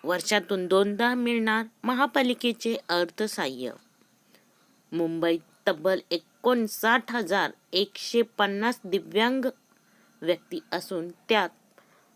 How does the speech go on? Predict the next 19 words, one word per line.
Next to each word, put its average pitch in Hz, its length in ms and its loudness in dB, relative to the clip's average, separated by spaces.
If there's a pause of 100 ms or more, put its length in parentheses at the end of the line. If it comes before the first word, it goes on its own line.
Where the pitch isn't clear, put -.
(160)
पन्नास 269 480 4
टक्क्यापर्यंत 240 720 2
दिव्यांग 196 520 0 (140)
आणि 196 320 0 (120)
त्यापेक्षा 214 600 -2 (320)
अधिक 196 340 4 (200)
दिव्यांग 185 520 -2 (140)
अशा 190 240 -2
प्रकारे 196 720 0 (540)
वर्गीकरण 170 680 0 (100)
केले 139 280 0
आहे. 156 280 -6 (560)
त्यानुसार 156 500 -2
पन्नास 165 500 -6
टक्क्यांपर्यंत 175 720 -2
दिव्यांग 185 420 0 (140)
असलेल्या 233 520 2
व्यक्तीला 220 580 0 (600)
पिवळे 269 360 8